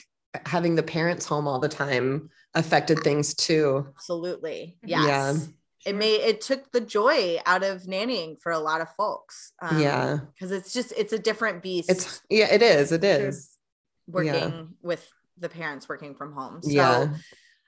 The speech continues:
Speaker 2: it's a culmination of a lot of things. Um, but I mention it because we have a lot of power right now to decide where it goes from here. And so, um,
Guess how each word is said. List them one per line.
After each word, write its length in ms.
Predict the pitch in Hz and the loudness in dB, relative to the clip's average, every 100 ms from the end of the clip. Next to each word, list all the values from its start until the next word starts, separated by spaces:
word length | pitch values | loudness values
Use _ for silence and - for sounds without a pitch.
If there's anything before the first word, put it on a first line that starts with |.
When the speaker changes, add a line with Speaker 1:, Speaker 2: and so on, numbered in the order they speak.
| - | 2
Speaker 2:
it's 200 | 254 - | 2 4
a 260 | 294 277 - _ - | 6 6 4 _ -6
culmination 600 | 311 302 285 247 220 220 | 0 2 2 0 -2 -2
of 80 | 202 | 0
a 60 | |
lot 280 | 190 170 160 | 4 6 4
of 120 | 165 | 0
things. 580 | - 160 160 156 175 - - | -4 -6 -6 -14 -18 -12 -2
Um, 540 | 180 170 160 160 160 _ 180 _ _ _ _ _ _ _ _ - | -2 -2 -4 -12 -16 _ _ _ _ _ _ _ _ _ _ 4
but 120 | 240 | 6
I 100 | 240 | 6
mention 540 | 226 262 320 - 233 | 4 2 0 -2 -4
it 200 | 208 196 | -4 -4
because 920 | 202 196 - 220 208 190 185 180 - - _ _ _ _ _ _ | -8 -12 -2 2 4 4 0 -4 -12 -20 _ _ _ _ _ _
we 360 | - 165 190 202 | -18 -10 -2 2
have 220 | 202 196 | 4 4
a 60 | 185 | 4
lot 240 | 180 175 | 4 2
of 220 | 180 175 - _ - | 2 -4 -8 _ -2
power 380 | - 240 262 | 8 8 8
right 240 | 220 190 170 | 4 0 -2
now 260 | 170 165 | -2 -4
to 160 | 165 185 | -4 -8
decide 800 | 180 180 - 214 208 185 180 180 _ | -10 -2 8 10 10 6 -2 -8 _
where 440 | 180 175 175 170 | -10 -2 2 2
it 240 | 170 151 _ _ - | 0 -4 _ _ 0
goes 380 | 254 285 285 | 4 4 2
from 200 | - 175 | -6 -8
here. 480 | 170 160 147 147 208 - - - | -8 -8 -6 -6 -8 -10 -20 -12
And 200 | - 185 | -6 -6
so, 680 | 180 - 190 185 180 180 - - | -6 0 4 4 4 0 -4 -2
um, 640 | 180 170 165 160 156 147 | 0 0 0 -6 -12 -16